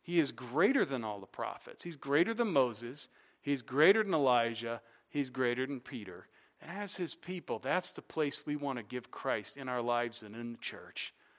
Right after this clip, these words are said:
There are so many voices out there that we can listen to, and I would even say we can get some great ideas from.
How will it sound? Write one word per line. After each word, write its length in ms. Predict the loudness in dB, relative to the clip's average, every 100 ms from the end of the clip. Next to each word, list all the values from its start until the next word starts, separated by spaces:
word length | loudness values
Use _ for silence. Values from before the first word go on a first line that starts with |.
| _ -20 _ _
There 140 | 4 4
are 60 |
so 260 | 2 0 2
many 220 | 6 4
voices 680 | 4 4 6 6 2 -2 2
out 260 | 2 0
there 200 | -4 -4
that 160 | -4 -4
we 140 | -4
can 240 | -2 -4 0
listen 320 | 0 -2 -2
to, 320 | -2 -2 -4 -14 _ _ _ _ _
and 120 | 6
I 120 | 8
would 180 | 8 6
even 260 | 4 4 0
say 260 | 4 4
we 160 | 4 0
can 140 | 0
get 140 | 0 0
some 180 | -4 -4
great 260 | 0 4
ideas 480 | 4 2 0 0 -2
from. 360 | -8 -12 -14